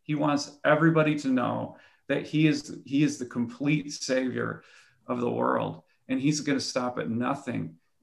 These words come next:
to make sure that we all know. So that's the first half of the sermon, <laughs> or maybe the first two thirds,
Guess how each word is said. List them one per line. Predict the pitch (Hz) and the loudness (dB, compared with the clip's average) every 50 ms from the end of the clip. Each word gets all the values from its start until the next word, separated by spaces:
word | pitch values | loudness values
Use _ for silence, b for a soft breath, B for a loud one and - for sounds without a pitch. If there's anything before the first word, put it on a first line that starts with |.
| _ - | _ -6
to | - 135 127 120 117 | -2 0 0 0 0
make | 117 127 127 123 - | 2 0 0 0 -2
sure | - - 127 120 120 | -4 -4 -2 -2 0
that | 117 120 117 - - | 0 -2 -2 -2 -2
we | 120 117 113 | -4 -2 -2
all | 113 110 110 107 | -2 -2 -2 -2
know. | 107 104 113 110 95 - - - - _ _ _ _ _ _ _ _ _ _ | -4 -4 -4 -6 -6 -8 -10 -14 -18 _ _ _ _ _ _ _ _ _ _
So | - - 156 156 151 - - - | -2 0 0 0 0 0 2 6
that's | 165 196 202 - - | 6 6 6 6 2
the | 220 - | -2 0
first | - 175 170 165 - | 4 4 4 4 4
half | 160 139 - 139 | 4 2 2 2
of | 123 | 0
the | 117 | -2
sermon, | - 120 113 110 101 98 - - _ B B B B B B - 160 | -2 -4 -4 -4 -6 -10 -12 -18 _ B B B B B B -2 -2
<laughs> | 165 - - - - - - - - - | -2 -2 -8 -16 -18 -18 -16 -16 0 4
or | - 147 156 | 4 6 8
maybe | 147 156 165 160 160 | 8 8 8 8 6
the | 143 143 | 4 2
first | - 143 147 143 143 - | 2 0 0 0 0 0
two | - 151 135 | 0 0 0
thirds, | - - 143 131 123 110 117 - - - | 2 2 2 2 2 2 -2 -6 -10 -14